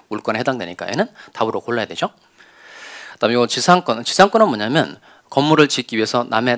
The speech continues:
땅을 빌려서 쓰는 제도입니다. 건물 같은 걸 짓기 위해서 남의 땅을 직접 빌려서 쓰는 제도인데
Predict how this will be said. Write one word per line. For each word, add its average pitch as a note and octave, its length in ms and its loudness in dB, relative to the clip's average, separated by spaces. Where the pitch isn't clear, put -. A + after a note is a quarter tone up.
땅을 G3 440 4
빌려서 - 380 -2
쓰는 C#3 240 -4
제도입니다. D#2+ 560 -10
건물 B2 280 0
같은 A#2 220 -2
걸 G#2+ 80 -8
짓기 - 280 -8
위해서 G#2 180 -6
남의 G#2+ 280 -4
땅을 G2+ 200 -4
직접 - 500 -2
빌려서 A#2 300 -6
쓰는 C#3 240 -4
제도인데 C3 560 -2